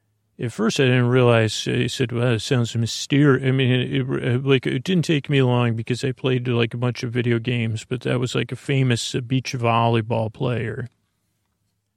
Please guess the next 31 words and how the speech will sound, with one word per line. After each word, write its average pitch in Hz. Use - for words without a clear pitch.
But 135
it 120
has, 131
like, 120
a, 127
like, 113
an 131
alliteration 120
and 110
resonance, 117
uh, 127
that 120
goes 120
way 123
beyond 117
Karch -
Karai. 120
And 143
especially 135
when 127
it 117
was 120
used 131
as 113
a -
secret -
code, 147
like, 120
in 117
that 120
situation. 123